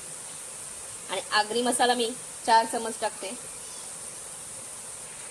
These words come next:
मसाले चांगल्या प्रकारे शिजवून घेतलेले आहेत.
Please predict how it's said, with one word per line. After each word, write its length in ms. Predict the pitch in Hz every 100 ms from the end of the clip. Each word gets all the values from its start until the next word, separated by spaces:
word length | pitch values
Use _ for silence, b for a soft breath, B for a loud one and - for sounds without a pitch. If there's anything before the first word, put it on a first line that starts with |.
| - - - - - - - - -
मसाले 360 | 196 233 226
चांगल्या 320 | 247 226 214 220
प्रकारे 300 | 226 220 247
शिजवून 280 | 240 208 233
घेतलेले 280 | 208 196
आहेत. 140 | 214